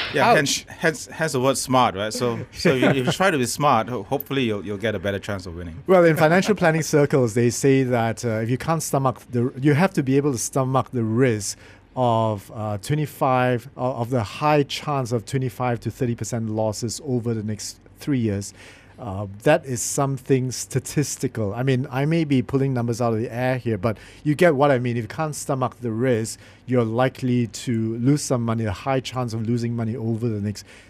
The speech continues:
Speaker 3: three years. But, you know, going back to smart alpha, uh, smart beta, right? Um,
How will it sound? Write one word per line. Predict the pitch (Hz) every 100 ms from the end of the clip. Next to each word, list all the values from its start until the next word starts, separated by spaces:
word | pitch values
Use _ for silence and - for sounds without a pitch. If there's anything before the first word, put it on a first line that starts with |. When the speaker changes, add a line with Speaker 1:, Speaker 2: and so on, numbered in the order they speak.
| -
Speaker 3:
three | - 170
years. | 135 107
But, | - 139 - - - -
you | 170
know, | 156
going | 220 269
back | 214 202
to | 139 117 107
smart | - 143 120 -
alpha, | 120 127 123 123
uh, | 113
smart | 139 131 113
beta, | 117 123 117 95
right? | 98 104
Um, | - 117 113 110 110 107 107